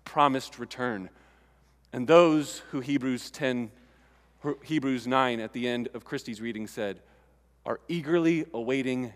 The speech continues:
his second coming. Is that important to the gospel? And the answer is, of course, all of those are, and so we will see the whole gospel in the ascension offering of Leviticus chapter one.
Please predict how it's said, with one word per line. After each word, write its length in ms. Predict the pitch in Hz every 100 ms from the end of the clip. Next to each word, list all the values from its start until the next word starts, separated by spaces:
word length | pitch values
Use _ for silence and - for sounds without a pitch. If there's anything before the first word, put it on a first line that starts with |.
| _ -
his 260 | 113 -
second 560 | - - 127 123 110 -
coming. 360 | - 110 85 82 _ _ _ _ _ _ _ _ _ _ -
Is 100 | 120
that 180 | 151 180
important 420 | 165 196 214 -
to 60 |
the 60 | 214
gospel? 400 | 220 233 - 277 _ _ _ _ _ _ _ _ _ _ _ _ _ _ _ _ _ -
And 120 | 190
the 80 | 202
answer 220 | 208 214
is, 80 | 175
of 100 | 175
course, 300 | 196 185 -
all 260 | 190 202 190
of 120 | 151
those 220 | 165 160 -
are, 340 | 175 180 185 151
and 160 | 147
so 240 | - 170 170
we 200 | 160 202
will 220 | 233 254
see 380 | - 185 139 131
the 200 | 165 160
whole 300 | - 196 233
gospel 560 | 190 - - - - - _ _ _ _ _ _ _ _ _ 131
in 100 | 135
the 140 | 123
ascension 600 | - - 190 196 196 190 165
offering 460 | 151 156 160 156
of 180 | 139 110 - - _ _ _ _ _ _ _ _ _ -
Leviticus 560 | 120 107 147 - 147 -
chapter 340 | 139 139 135
one. 200 | 117